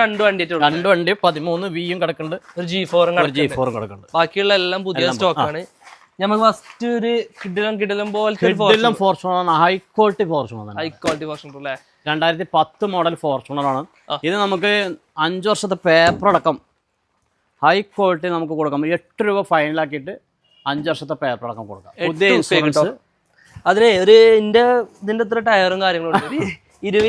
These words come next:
Speaker 1: ഇഞ്ച് വീലും ടയറും ഉണ്ട്. അതിനനുസരിച്ചുള്ള ഒരു ഫസ്റ്റ്
Speaker 2: ഹൈ
Speaker 1: type
Speaker 2: ക്വാളിറ്റി
Speaker 1: one.
Speaker 2: തന്നെ. ഇതിന്റെ മുന്നേ ഫ്രണ്ടേജ് കിട്ടുന്നുണ്ട്.
Speaker 1: ഫ്രണ്ടേജ് കാണിച്ചു കൊടുത്താ അവിടെ നിന്ന് ജസ്റ്റ് വൈഡിൽ എടുത്തോട്ടോ,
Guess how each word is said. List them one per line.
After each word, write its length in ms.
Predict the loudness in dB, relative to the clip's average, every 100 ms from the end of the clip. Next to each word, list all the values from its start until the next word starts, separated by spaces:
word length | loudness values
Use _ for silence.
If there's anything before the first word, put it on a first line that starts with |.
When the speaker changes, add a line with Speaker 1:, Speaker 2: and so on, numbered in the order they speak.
| 2
Speaker 1:
ഇഞ്ച് 160 | 0 -2
വീലും 280 | -2 -2 0
ടയറും 240 | 0 0 -2
ഉണ്ട്. 120 | -6
അതിനനുസരിച്ചുള്ള 440 | -6 -8 -10 -8 -6
ഒരു 60 | -4
ഫസ്റ്റ് 300 | -4 -4 -6
Speaker 2:
ഹൈ 640 | -6 _ _ _ _ 4
Speaker 1:
type 220 | 4 4 4
Speaker 2:
ക്വാളിറ്റി 260 | 4 4
Speaker 1:
one. 120 | 0
Speaker 2:
തന്നെ. 180 | 2 0
ഇതിന്റെ 160 | 0 -4
മുന്നേ 140 | -4 -6 0
ഫ്രണ്ടേജ് 300 | 2 2 0 0
കിട്ടുന്നുണ്ട്. 360 | 0 0 0 -2 -2
Speaker 1:
ഫ്രണ്ടേജ് 300 | 0 0 0
കാണിച്ചു 180 | -2 -2
കൊടുത്താ 180 | -6 -8 _ -10
അവിടെ 140 | -10
നിന്ന് 220 | -10 -14
ജസ്റ്റ് 180 | -18 -20 _ -6 -2
വൈഡിൽ 200 | 0 0
എടുത്തോട്ടോ, 280 | -4 -10